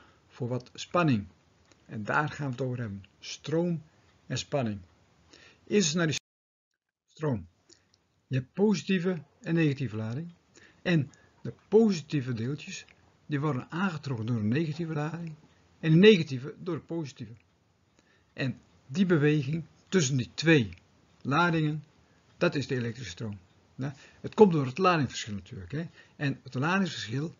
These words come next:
dat is eigenlijk een maat voor de elektrische spanning. En daar heb je dus stroom en spanning. De vraag die je nu kunt stellen is, wat is de richting van die stroom? Want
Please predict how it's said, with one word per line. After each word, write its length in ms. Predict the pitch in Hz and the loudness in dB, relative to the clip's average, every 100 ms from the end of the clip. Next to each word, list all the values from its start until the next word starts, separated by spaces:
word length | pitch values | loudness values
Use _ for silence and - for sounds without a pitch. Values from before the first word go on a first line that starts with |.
| _ - | _ -14
dat 260 | 131 - - | -8 -6 -6
is 180 | 139 - | -8 -8
eigenlijk 560 | - 156 147 139 131 - - - | -8 -6 -6 -6 -8 -14 -20 -8
een 220 | 123 120 | -2 0
maat 320 | 139 156 151 | 0 0 -4
voor 320 | - 135 139 | -8 -6 -4
de 100 | 131 | -4
elektrische 480 | 131 123 - 120 - | -4 -6 -6 -10 -10
spanning. 300 | - 113 107 - _ _ _ _ _ _ | -10 -10 -10 -16 _ _ _ _ _ _
En 100 | 156 | 2
daar 120 | 190 | 6
heb 100 | 196 | 6
je 60 | 156 | 4
dus 320 | 156 - - - | 0 -2 -6 -14
stroom 560 | - 180 165 165 156 - _ _ _ _ | -10 0 2 2 -2 -10 _ _ _ _
en 120 | - | -6
spanning. 400 | - 147 143 120 - _ _ _ _ _ _ _ _ _ _ | -4 -2 0 -2 -6 _ _ _ _ _ _ _ _ _ _
De 120 | 123 | -18
vraag 360 | - 175 202 175 | -4 4 6 6
die 100 | 143 | 4
je 60 | |
nu 120 | 135 127 | 4 2
kunt 160 | 117 | -2
stellen 420 | - 175 87 - | -4 -4 -4 -4
is, 220 | 117 - - _ - | -6 -8 -10 _ -6
wat 200 | 202 143 | -2 0
is 80 | 107 | 2
de 100 | 160 | 0
richting 280 | 202 196 | 0 -6
van 120 | - 147 | -6 -6
die 80 | |
stroom? 300 | - 156 120 - _ _ _ _ _ _ - | -6 -8 -8 -12 _ _ _ _ _ _ -2
Want 340 | 160 156 - | 0 0 -2